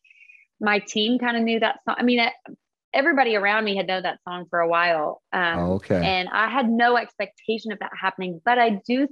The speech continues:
Speaker 1: think that when it did happen, I was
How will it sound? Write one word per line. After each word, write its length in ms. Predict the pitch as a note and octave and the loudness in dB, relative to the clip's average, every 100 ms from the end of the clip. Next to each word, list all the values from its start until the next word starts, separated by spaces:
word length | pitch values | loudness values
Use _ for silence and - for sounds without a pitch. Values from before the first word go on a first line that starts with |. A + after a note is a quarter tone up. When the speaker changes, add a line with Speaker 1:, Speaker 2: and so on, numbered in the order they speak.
| - | -4
Speaker 1:
think 380 | G#3 G3 G3 - _ _ _ _ - | -4 -4 -6 -12 _ _ _ _ 0
that 140 | A3 | 2
when 160 | A3 A3 | 2 -2
it 160 | F#3+ | -2
did 200 | F3+ G3+ | 0 0
happen, 600 | G#3 G#3+ A3+ B3+ B3+ B3+ B3 _ _ _ _ - | 2 -2 -2 -2 -4 -4 -8 _ _ _ _ -2
I 120 | A3 | 2
was 220 | A3+ F#3 | 2 0